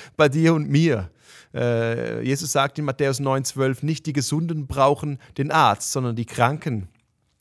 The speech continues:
Und ich wünsche mir sehr, dass wir diesen drückenden Schmerz und die dadurch entstehenden Lähmungen und den Kraftausfall in Gottes Reich nicht mehr einfach ignorieren und akzeptieren, sondern dass wir Gott da als Arzt dran lassen,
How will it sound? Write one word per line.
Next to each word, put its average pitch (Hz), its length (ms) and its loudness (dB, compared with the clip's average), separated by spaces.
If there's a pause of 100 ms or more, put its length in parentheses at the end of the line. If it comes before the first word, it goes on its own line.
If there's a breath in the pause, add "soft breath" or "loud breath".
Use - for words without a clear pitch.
(260)
Und 123 80 2
ich 123 160 0
wünsche 147 240 0
mir 135 280 2 (220 loud breath)
sehr, 151 320 2
dass 151 240 0
wir 143 300 2 (320 soft breath)
diesen 135 400 -2
drückenden 160 440 2
Schmerz 139 500 2
und 151 160 -4
die 151 100 0
dadurch 139 380 -2
entstehenden 131 480 -2
Lähmungen 160 580 2
und - 180 -6
den 123 120 -2
Kraftausfall 160 1000 0 (300 loud breath)
in 131 140 -4
Gottes 147 340 2
Reich 139 340 2
nicht 175 300 -4
mehr 156 180 0
einfach 143 280 -2
ignorieren 151 560 -2
und 135 140 0
akzeptieren, 160 580 -4
sondern 139 220 -4
dass 131 200 -4
wir 127 160 -2 (240 loud breath)
Gott 165 260 0
da 170 100 2
als - 420 -2 (220 soft breath)
Arzt 170 440 2
dran 156 200 2
lassen, 190 520 0